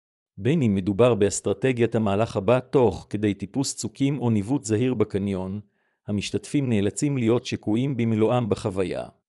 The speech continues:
רמה זו של מיינדפולנס מטפחת מודעות עצמית ומעודדת התבוננות פנימית. הבדידות והשקט המצויים בנופים הטבעיים של ישראל מספקים סביבה נוחה לרפלקציה עצמית,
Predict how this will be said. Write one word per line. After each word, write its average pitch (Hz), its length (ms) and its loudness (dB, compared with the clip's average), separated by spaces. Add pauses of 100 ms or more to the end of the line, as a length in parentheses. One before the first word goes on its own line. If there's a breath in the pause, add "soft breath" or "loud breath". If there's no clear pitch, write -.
(880)
רמה 101 300 2
זו 110 200 2
של 98 200 -2
מיינדפולנס 101 800 -2
מטפחת 120 600 -2
מודעות 107 460 0
עצמית 135 500 -4
ומעודדת 120 640 2
התבוננות 110 600 -2
פנימית. - 680 -4 (920)
הבדידות 107 540 0
והשקט 107 480 -2
המצויים 110 480 0
בנופים 107 440 0
הטבעיים 110 480 -2
של 110 180 -2
ישראל 101 480 0
מספקים 135 600 -2
סביבה 104 460 0
נוחה 139 360 0
לרפלקציה 107 760 0
עצמית, 92 500 -6